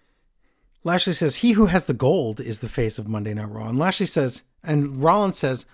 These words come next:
"Lashley, you're dumb and you have a big dumb head." Why would you say that to this guy who could just murder you? He's like,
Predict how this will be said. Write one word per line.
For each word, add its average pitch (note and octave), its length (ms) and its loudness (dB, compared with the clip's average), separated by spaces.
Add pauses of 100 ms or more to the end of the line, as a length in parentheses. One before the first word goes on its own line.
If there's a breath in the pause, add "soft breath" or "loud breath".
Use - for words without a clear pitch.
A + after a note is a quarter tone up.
(140 soft breath)
"Lashley, F3 380 2
you're F3 180 2
dumb E3 360 4
and C3 120 2
you D3+ 100 2
have C#3+ 80 2
a C3+ 60 -2
big C#3 240 -2
dumb C#3+ 240 2
head." A#2 400 0 (440)
Why - 80 -6
would B3 120 0
you F#4 60 2
say F3 240 0
that F#3 160 2
to D3+ 100 -2
this C3 140 -4
guy C#3+ 200 -2
who C3 40 -8
could C3 140 -2
just B2 140 -4
murder A#2 420 -2
you? F#2 240 -10 (680)
He's F3+ 220 -2
like, D3+ 220 0